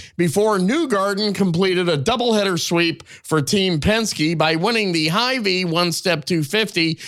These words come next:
presented by Gatorade for his sixth career victory at Iowa Speedway. Global entertainment sensation Ed Sheeran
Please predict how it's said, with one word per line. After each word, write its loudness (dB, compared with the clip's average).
presented 0
by 2
Gatorade 0
for -2
his 0
sixth -4
career 2
victory 0
at 0
Iowa -2
Speedway. -2
Global 0
entertainment 0
sensation 0
Ed 0
Sheeran -2